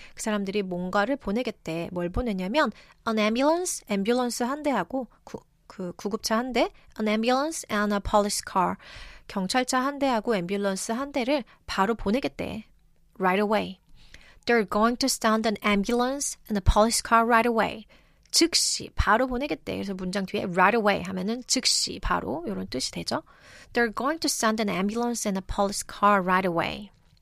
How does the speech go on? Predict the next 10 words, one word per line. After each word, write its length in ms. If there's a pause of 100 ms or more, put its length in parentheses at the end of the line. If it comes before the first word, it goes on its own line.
(1500)
이렇게 200
말을 300
합니다. 240
그랬더니, 840
"Good. 540 (760)
They're 340
here." 420 (140)
어, 220 (480)
잘 220
됐네. 420